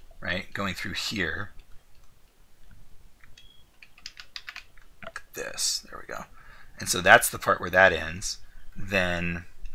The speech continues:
this is the nose line, right? Then one more distance would give us the bottom of the chin here.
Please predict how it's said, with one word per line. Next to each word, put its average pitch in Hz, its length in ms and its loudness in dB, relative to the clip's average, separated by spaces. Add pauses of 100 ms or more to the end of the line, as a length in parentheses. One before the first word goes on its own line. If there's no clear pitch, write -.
(120)
this 113 240 4
is 104 120 0
the 95 320 -4
nose 98 460 6
line, 85 460 0 (340)
right? 98 260 -4 (600)
Then 87 320 2
one 104 240 8
more 98 380 10
distance 95 760 -2
would 95 140 -12
give 90 160 0
us 90 80 0
the - 120 -6
bottom 87 280 8
of 80 60 -2
the 90 80 -6
chin - 460 2 (220)
here. - 420 -12